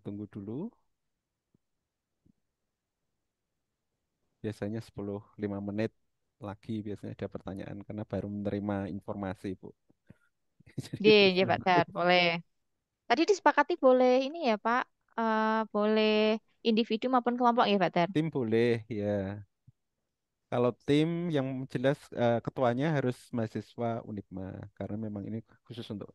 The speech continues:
Speaker 1: mengidentifikasi inovasinya mahasiswa unipma. Sehingga nanti kalau ada lomba-lomba kompetisi di tingkat nasional atau di yang lain, nanti bisa kita dampingi gitu.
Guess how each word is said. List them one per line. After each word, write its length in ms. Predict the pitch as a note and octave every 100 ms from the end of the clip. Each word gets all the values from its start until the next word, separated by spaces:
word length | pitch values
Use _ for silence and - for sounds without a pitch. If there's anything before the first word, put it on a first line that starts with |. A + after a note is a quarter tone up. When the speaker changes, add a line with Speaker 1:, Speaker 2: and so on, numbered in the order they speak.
| -
Speaker 1:
mengidentifikasi 720 | A#2+ A2 A2+ A2 B2 B2 A#2+ B2
inovasinya 500 | A#2 A2 A2+ - A2+ A2+
mahasiswa 320 | G#2+ - F#2+ G2+
unipma. 320 | G2+ G2+ F#2+ G2 _ _ _ _ _ -
Sehingga 220 | A2 B2+
nanti 160 | B2+ C3 B2
kalau 140 | A#2 F#2+
ada 180 | - A2+ G#2+ G#2+
lomba-lomba 480 | A2+ A2+ A2+ A2 G#2+ A#2+
kompetisi 400 | - G#2+ G#2+ - D3
di 60 | - A#2
tingkat 220 | A2 G#2 G#2+
nasional 500 | - A2 F#2+ F#2+ A#2 E3+ -
atau 240 | G#2 G2+ G#2 -
di 60 | G#2 F#2+ F#2+ - G#2+
yang 120 | G#2+ F#2+
lain, 220 | - B2+ C3+
nanti 160 | A2 - A#2
bisa 180 | - A2+ A2
kita 180 | - G#2 G2 A2+
dampingi 600 | A2 G#2 A#2+ A#2 A2 G#2+ A#2
gitu. 220 | - -